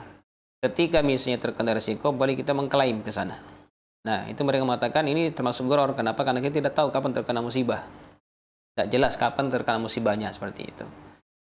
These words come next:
Nah, kemudian ketika misalnya, eh, mencapai masa pensiun misalnya, ya,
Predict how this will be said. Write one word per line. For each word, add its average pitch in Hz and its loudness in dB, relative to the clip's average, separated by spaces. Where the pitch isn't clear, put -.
Nah, 98 -6
kemudian 135 2
ketika 127 2
misalnya, 117 2
eh, 104 0
mencapai 117 0
masa 113 0
pensiun 113 -2
misalnya, 110 0
ya, 107 0